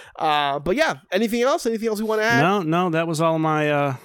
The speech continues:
Speaker 2: honorable mentions. But, uh, yeah, it was kinda fun to think about this one 'cause, uh, you know, a lot of, like I said, a lot of studios just kinda skate by with this, like, automatic clout,
Speaker 1: Yeah.
Speaker 2: and it's like, "W-, w-, how'd you get that?" <laughs> You know, so it's, it's,
Speaker 1: Yeah,
Speaker 2: it's nice
Speaker 1: I
Speaker 2: to call it out a little bit here.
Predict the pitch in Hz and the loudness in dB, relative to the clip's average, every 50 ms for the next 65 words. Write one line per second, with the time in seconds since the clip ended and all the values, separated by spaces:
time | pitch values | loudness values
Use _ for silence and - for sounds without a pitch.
0 | - - 143 139 143 151 151 147 151 147 139 135 143 143 135 - - 123 110 110 | -14 -6 -2 0 2 2 2 2 2 2 2 2 2 2 0 0 -2 -2 -2 -2
1 | 110 - 117 117 117 113 113 - - 135 120 113 113 113 113 110 120 127 139 139 | -4 -4 -4 -4 -4 -4 -4 -6 -4 -2 -2 0 0 -2 -2 -2 -2 0 0 0
2 | 135 143 147 143 - 180 165 156 - - 160 147 135 131 - 143 127 127 113 120 | 2 2 0 0 0 0 0 0 0 0 0 0 0 0 0 -2 -2 -2 0 -2
3 | 117 113 - - 117 110 - - 127 117 113 113 113 - 127 120 113 107 120 117 | -2 -2 -2 -4 -4 -4 -2 -2 -2 -2 -2 -2 -2 -2 -2 -2 -2 -2 -2 -2
4 | 113 110 113 113 117 120 131 123 123 123 131 135 139 139 127 - - - 127 135 | -2 -2 -2 -4 -2 -2 -2 -2 0 0 2 2 2 2 0 -4 -6 -6 -6 -4
5 | 131 147 131 - 160 143 127 123 123 135 147 160 143 - - 160 160 165 156 143 | -2 -2 -2 0 0 0 0 0 0 0 0 0 -2 -2 0 0 0 0 0 0
6 | - - - - - - - - 151 143 127 - - - 139 160 156 147 143 156 | -2 -4 -8 -8 -6 -6 -2 -2 -2 -2 0 -2 -2 -2 -4 -4 -4 -2 -2 -2
7 | 175 185 151 131 127 123 - - 131 - - - 131 123 - - - _ _ _ | -2 0 -2 -2 -4 -4 -4 -4 -4 -4 -2 -4 -4 -4 -6 -8 -20 _ _ _
8 | - - _ _ - 120 127 151 165 160 160 160 160 160 - - - 165 165 - | -20 -20 _ _ -6 -2 -2 0 0 0 0 0 0 -2 -4 -6 -4 -2 -2 0
9 | - 139 127 123 120 - - 135 123 120 117 113 - - - 135 127 - - 139 | 0 -2 -2 -4 -4 -2 -2 -2 -4 -4 -6 -10 -12 -12 -12 -12 -12 -10 -10 -12
10 | - - 147 147 135 139 135 185 - - - - - _ _ _ _ _ _ - | -8 -4 -4 -4 -2 -2 -4 -4 -6 -6 -10 -10 -12 _ _ _ _ _ _ -16
11 | - - - - - - - - 123 147 135 131 139 139 131 - 160 131 123 127 | -16 -14 -6 -6 -6 -6 -6 -2 0 0 2 2 0 0 0 0 0 0 -2 -2
12 | - - 147 131 - - - - 135 120 - 175 170 - - - 151 - 165 147 | -2 -4 -6 -6 -6 -12 -8 -8 -8 -6 -4 0 0 0 0 0 0 2 2 4
13 | 135 131 120 110 98 98 92 90 - 95 82 87 - - - | 4 4 2 0 -2 -4 -8 -8 -8 -10 -10 -8 -10 -12 -14